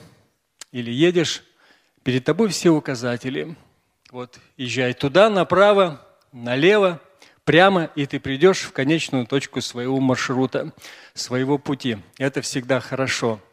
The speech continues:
Слава нашему Богу за то, что такие указатели есть, и Бог их, конечно же, обязательно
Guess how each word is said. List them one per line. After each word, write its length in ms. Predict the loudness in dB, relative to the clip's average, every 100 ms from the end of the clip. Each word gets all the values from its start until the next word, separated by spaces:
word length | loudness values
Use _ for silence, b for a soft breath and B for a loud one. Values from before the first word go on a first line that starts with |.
| _ _
Слава 360 | -2 4 6 4
нашему 440 | 0 -2 0 0
Богу 380 | 2 2 0 -8 B B B B
за 160 | -8 -4
то, 120 | -4
что 200 | -4 -4
такие 300 | -4 0 0
указатели 640 | 0 0 2 2 2 0
есть, 440 | 2 2 2 -6 -12 -8
и 80 |
Бог 320 | 0 0 0 -4
их, 120 | -6 -12 b b
конечно 460 | 0 2 2 0 -2
же, 240 | 0 -2 -6 -6
обязательно 680 | -2 0 2 0 2 -4